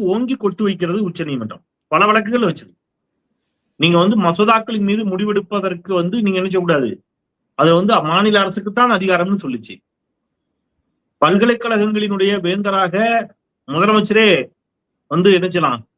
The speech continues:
நீடிக்கலாம் அப்படிங்கிற ஒரு மசோதாவின் மீது உச்சநீதிமன்றம் ஒரு தீர்ப்பை கொடுக்குது. நீங்க, ஆனால் அதையெல்லாம் செயல்படுத்துவதற்கு ஒன்றிய அரசு தயாராக இருக்கிறதா?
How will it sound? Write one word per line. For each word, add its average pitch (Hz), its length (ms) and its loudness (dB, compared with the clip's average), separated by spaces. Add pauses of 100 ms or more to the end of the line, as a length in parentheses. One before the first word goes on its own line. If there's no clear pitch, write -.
(640)
நீடிக்கலாம் 190 500 4
அப்படிங்கிற 180 280 0
ஒரு 170 140 0
மசோதாவின் 170 540 0
மீது 165 200 -2 (100)
உச்சநீதிமன்றம் 214 600 0
ஒரு 175 80 -2
தீர்ப்பை 185 260 -4
கொடுக்குது. 139 300 -10 (1500)
நீங்க, 208 240 4 (1400)
ஆனால் 247 280 2
அதையெல்லாம் 226 360 2
செயல்படுத்துவதற்கு 247 680 -4
ஒன்றிய 220 220 -2
அரசு 185 120 -8
தயாராக 185 340 -2
இருக்கிறதா? 156 380 -8